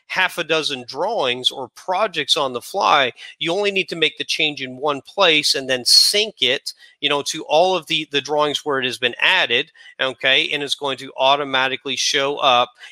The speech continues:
you know, there. So in this case here, you see that X reference or that nested drawing showing up inside the detail itself. And in a similar way, if I were to come in and edit any part of this drawing,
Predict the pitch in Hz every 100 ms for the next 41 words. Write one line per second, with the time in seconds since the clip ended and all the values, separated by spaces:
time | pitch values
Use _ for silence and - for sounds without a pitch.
0 | - 127 123 123 131 147 123 117 - 135
1 | 131 151 - 135 - 190 165 139 143 -
2 | 175 156 156 - - - 139 - 165 -
3 | - 147 127 151 143 139 127 127 151 147
4 | 156 - 156 139 139 135 131 127 - 170
5 | 160 147 135 127 - - - 147 151 147
6 | 151 131 131 135 135 131 - 131 120 120
7 | - 185 190 - - - - 165 170 165
8 | - 240 247 220 170 143 139 139 143 143
9 | - 156 147 139 - 143 147 151 135 127
10 | 151 143 160 160 175 - 170 156 131 143
11 | 123 - 185 165 123 143